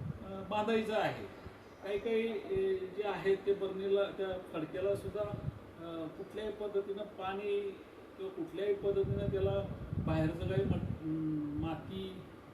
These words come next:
काही जा-, हे-, आणि लांब ठेवायचं, हवेशीर ठेवायचं की जेणेकरून आपलं, आपण तयार करत असलेलं लोणचं टिकणार आहे.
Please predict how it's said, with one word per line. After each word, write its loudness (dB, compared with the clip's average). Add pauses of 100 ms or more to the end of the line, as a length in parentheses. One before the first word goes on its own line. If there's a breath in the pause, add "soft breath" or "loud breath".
(500)
काही 0
जा-, -2 (380)
हे-, -2
आणि -2
लांब 4
ठेवायचं, 0 (520)
हवेशीर 2
ठेवायचं 0 (460)
की -4
जेणेकरून -6
आपलं, 0 (540)
आपण -4
तयार 0
करत 0
असलेलं 0
लोणचं 2 (720)
टिकणार 0
आहे. 0